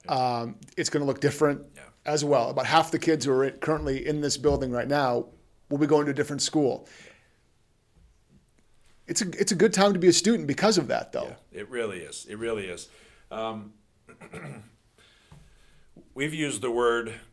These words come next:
Speaker 1: um, opportunities a lot when we've talked about two high schools. I, I'm in a unique perspective. Uh, my daughter, uh, my family lived in Ankeny, and she was in the first tenth grade class at Ankeny Centennial.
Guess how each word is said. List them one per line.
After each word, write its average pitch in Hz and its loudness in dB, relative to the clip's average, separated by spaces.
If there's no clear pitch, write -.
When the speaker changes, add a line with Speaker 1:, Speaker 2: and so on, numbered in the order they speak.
Speaker 1:
um, 98 -8
opportunities 110 -4
a 92 -8
lot 92 -4
when 107 -10
we've 98 -12
talked 104 -6
about 92 -8
two 113 -10
high 107 -6
schools. 92 -10
I, - -14
I'm 147 0
in 139 -4
a 127 -6
unique 117 -8
perspective. 104 -6
Uh, 95 -10
my 104 -6
daughter, 107 -4
uh, 92 -8
my 98 -12
family 110 -6
lived 107 -6
in 98 -6
Ankeny, 107 -6
and 92 -14
she 110 -8
was 107 -6
in 101 -8
the 92 -14
first 113 -6
tenth 120 -12
grade 110 -6
class 101 -6
at 95 -10
Ankeny 95 -10
Centennial. 80 -12